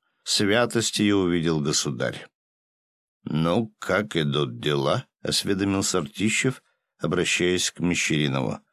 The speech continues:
"Вижу, что неважно". Воевода, желая оправдаться перед высоким гостем, довольно буркнул: "Не все чернецы власть мятежного архимандрита Никанора поддержали".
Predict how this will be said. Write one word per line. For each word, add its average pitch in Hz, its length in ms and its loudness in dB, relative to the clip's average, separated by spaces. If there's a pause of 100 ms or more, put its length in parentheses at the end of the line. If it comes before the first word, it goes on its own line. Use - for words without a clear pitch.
(500)
"Вижу, 85 800 2
что 69 300 -2
неважно". 65 840 -2 (1160)
Воевода, 131 420 4
желая 120 380 4
оправдаться 107 640 0
перед 98 280 0
высоким 95 640 0
гостем, 104 460 2
довольно 87 460 2
буркнул: 73 640 -2 (680)
"Не 95 240 2
все 95 560 2
чернецы 90 720 0
власть 87 460 2
мятежного 87 640 0
архимандрита 87 840 0
Никанора 82 540 0
поддержали". 78 1080 0